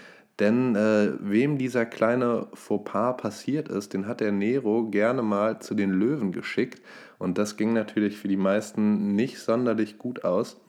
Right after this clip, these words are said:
Deswegen, also wirklich kein lieber Bub, der Nero. Ähm, aber heftige Sache, muss man so sagen. Der hat da keinen Spaß verstanden. Eis war anscheinend eine wichtige Thematik für den Kollegen.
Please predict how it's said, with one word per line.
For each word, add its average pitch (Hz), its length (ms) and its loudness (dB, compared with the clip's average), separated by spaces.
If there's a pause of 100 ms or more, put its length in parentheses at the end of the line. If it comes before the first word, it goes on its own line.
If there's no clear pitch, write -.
(880)
Deswegen, 101 520 2
also 92 380 -2
wirklich 110 320 0
kein 90 220 -2
lieber 90 260 0
Bub, 92 260 -4
der 90 120 -2
Nero. 92 480 0 (600)
Ähm, 98 380 -2
aber 113 400 0
heftige 104 500 -2
Sache, 104 420 0 (280)
muss 107 260 0
man 101 160 0
so 98 100 2
sagen. 101 400 2
Der 98 180 2
hat 110 160 -6
da 104 180 2
keinen 104 260 -2
Spaß 107 300 -2
verstanden. 120 560 -6
Eis 104 300 -4
war 101 140 2
anscheinend 101 500 -2
eine 95 100 -4
wichtige 104 360 -2
Thematik 104 520 -4
für - 160 -4
den 117 140 -2
Kollegen. 120 540 0